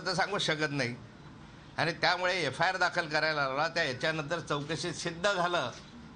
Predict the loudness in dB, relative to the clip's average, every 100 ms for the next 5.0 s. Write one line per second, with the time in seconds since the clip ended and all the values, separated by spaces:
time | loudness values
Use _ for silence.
0 | -18 -18 -18 -4 2 2 2 2 4 4
1 | 2 2 2 2 0 0 0 0 0 2
2 | 4 4 4 2 0 -4 -14 -18 -18 -20
3 | -20 -4 2 2 4 2 2 2 2 2
4 | 2 2 2 2 2 0 0 0 0